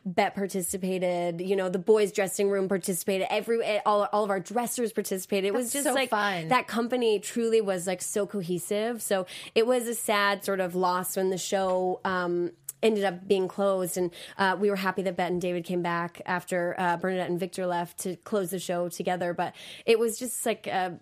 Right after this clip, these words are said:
Speaker 1: a big beacon of, like, joy and love on Broadway.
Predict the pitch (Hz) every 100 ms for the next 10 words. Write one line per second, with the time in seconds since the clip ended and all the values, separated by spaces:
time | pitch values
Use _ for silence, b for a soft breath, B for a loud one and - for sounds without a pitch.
0 | - - 190 180 - 196 180 190 180 202
1 | 175 170 180 170 165 180 170 170 180 180
2 | 175 165 185 214 214 240 247 247 247 254
3 | 262 285